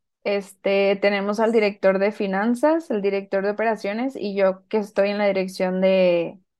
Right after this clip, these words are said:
de producto. Y hace poquito, bueno, el año pasado se sumó esta Pau para la dirección de ventas, ¿no? Que justo algo que te quiero platicar chistoso fue que,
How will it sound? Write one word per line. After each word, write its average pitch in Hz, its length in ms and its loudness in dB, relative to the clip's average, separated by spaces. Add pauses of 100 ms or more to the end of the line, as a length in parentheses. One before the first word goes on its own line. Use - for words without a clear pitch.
(420)
de 208 180 6
producto. 208 760 4 (360)
Y 208 800 6 (920)
hace 220 260 2
poquito, 262 540 2
bueno, 214 320 2
el 196 140 0
año 202 200 -4
pasado 262 380 0
se 208 160 -10
sumó 196 520 -2
esta 202 380 -4
Pau 220 300 4
para 196 340 0
la 185 140 0
dirección 185 460 -6
de 202 120 0
ventas, 190 480 -2
¿no? 214 180 0
Que 233 100 -2
justo 247 440 2 (560)
algo 226 340 8 (200)
que 196 180 0
te 208 160 -4
quiero 220 220 0
platicar 214 500 0
chistoso 226 580 -2
fue 226 220 2
que, 208 440 0